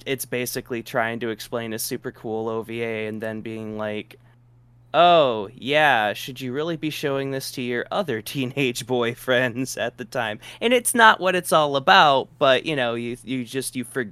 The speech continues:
you skip past that part in a way. You just go, "Well, it's here. It's a part of this." But the biggest thing about it, like I said, that's, that sex position, just the ex-, whole plot is there, the philosophical conversation,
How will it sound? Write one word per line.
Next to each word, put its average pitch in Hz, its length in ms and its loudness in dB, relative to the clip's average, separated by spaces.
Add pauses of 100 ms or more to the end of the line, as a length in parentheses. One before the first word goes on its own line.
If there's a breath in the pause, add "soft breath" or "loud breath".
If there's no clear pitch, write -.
you 107 240 -8 (100)
skip - 520 -6
past 120 380 0
that 139 160 0
part 139 240 -2
in - 40 -10
a 143 60 -8
way. 139 320 -6 (260 soft breath)
You 123 80 -8
just 127 220 -6
go, 120 240 -2
"Well, 147 300 2 (240)
it's 127 240 -4
here. 139 400 -2 (100)
It's 113 220 -6
a - 40 -10
part 143 300 2
of 113 140 -4
this." 113 400 -6 (800)
But 123 160 -2
the 120 80 -6
biggest 156 340 -2
thing 147 160 -2
about 131 300 0
it, 110 120 -6
like 113 220 -8
I 127 80 -2
said, 117 320 -4
that's, - 360 -2
that 120 220 -4
sex - 320 -4
position, 123 720 -6
just - 280 -8 (140)
the 113 240 0
ex-, - 280 -8 (400)
whole 202 420 4
plot 151 380 2
is 107 140 -8
there, 104 200 -2
the 101 80 -14
philosophical 156 800 -2
conversation, 117 920 -6